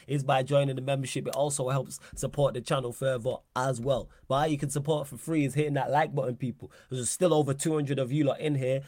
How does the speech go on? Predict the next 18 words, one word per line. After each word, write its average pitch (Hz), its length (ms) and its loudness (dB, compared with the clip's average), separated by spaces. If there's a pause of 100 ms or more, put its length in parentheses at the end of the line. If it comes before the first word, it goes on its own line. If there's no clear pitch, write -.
(120)
and 123 140 -4
we're 120 80 -2
only 147 260 2
at - 120 0
fifty-eight 143 480 0
likes. 135 320 -2
Let's 143 180 2
get 160 100 -2
up 147 120 -6
to - 60 -4
triple 147 340 -4
digits. 123 440 -4
Like 143 280 0
check, - 280 -2
one, 139 140 -2
two, 139 300 0
one, 127 240 -2
two. 135 320 -2